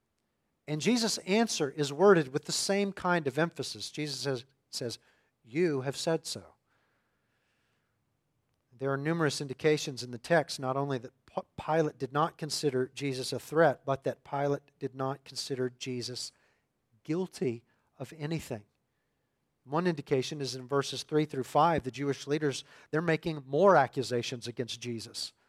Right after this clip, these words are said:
likely because this King of the Jews thing is not sticking. It's finding no traction with Pilate.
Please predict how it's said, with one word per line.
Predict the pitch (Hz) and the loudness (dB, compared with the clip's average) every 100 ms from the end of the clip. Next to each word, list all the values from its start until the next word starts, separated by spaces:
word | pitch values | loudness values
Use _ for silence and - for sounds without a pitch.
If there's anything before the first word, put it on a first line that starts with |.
| _ - | _ 4
likely | 143 196 196 170 | 10 10 8 0
because | 135 143 151 139 | 0 0 2 2
this | 151 - | -2 -4
King | - - 170 | -10 -8 -6
of | 151 | -6
the | 127 | -6
Jews | 127 185 - | 0 0 0
thing | - 131 | -8 -8
is | 127 127 | -8 -2
not | 147 160 | 0 0
sticking. | - - 175 - 120 _ _ _ _ _ | -4 -4 -6 -6 -16 _ _ _ _ _
It's | - | -8
finding | - 165 165 151 | 2 2 2 0
no | 160 | 0
traction | 160 170 156 - - 113 _ _ _ | 4 4 4 2 -10 -10 _ _ _
with | 139 131 | -6 2
Pilate. | 151 156 156 | 6 6 4